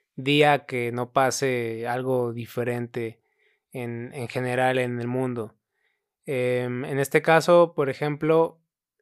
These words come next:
apartados como la salud, el, lo social, lo económico, este, inclusive lo psicológico, ha cambiado drásticamente en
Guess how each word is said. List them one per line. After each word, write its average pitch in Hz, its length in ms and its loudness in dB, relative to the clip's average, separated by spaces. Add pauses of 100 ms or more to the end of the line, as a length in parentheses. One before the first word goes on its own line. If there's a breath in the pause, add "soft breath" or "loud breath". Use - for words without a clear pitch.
(280)
apartados 139 680 2
como 135 260 -2
la 127 160 -2
salud, 156 640 0 (480)
el, 127 600 -10 (340)
lo 139 160 -4
social, 143 640 4
lo 135 100 0
económico, 143 840 -2 (520)
este, 127 420 -8
inclusive 131 540 -4
lo 135 120 -4
psicológico, 135 1080 -2 (640)
ha 113 180 -8
cambiado 135 600 0
drásticamente 127 880 -2
en 117 240 -8